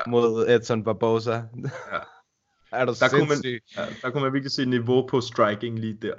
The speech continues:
Speaker 2: i den kamp.
Speaker 1: Ja.
Speaker 2: Øhm, den matchup der. Men det er også den eneste, han har tabt, stort set, altså i,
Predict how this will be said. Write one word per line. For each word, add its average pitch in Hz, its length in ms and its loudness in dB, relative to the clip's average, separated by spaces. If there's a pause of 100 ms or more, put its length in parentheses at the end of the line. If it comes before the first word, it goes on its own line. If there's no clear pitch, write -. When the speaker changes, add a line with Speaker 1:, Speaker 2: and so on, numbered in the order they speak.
Speaker 2:
i 90 60 -10
den 98 200 -8
kamp. 80 320 -10 (380)
Speaker 1:
Ja. 110 220 2
Speaker 2:
Øhm, - 300 -14 (600)
den 92 140 -6
matchup - 400 -10
der. 78 120 -10 (1500)
Men 117 140 4
det 139 60 8
er 135 40 8
også - 180 0
den - 60 -2
eneste, 165 260 0
han 147 100 0
har 127 140 0
tabt, 139 420 -2
stort 85 320 -4
set, 90 260 -6
altså 101 160 -2
i, 95 180 0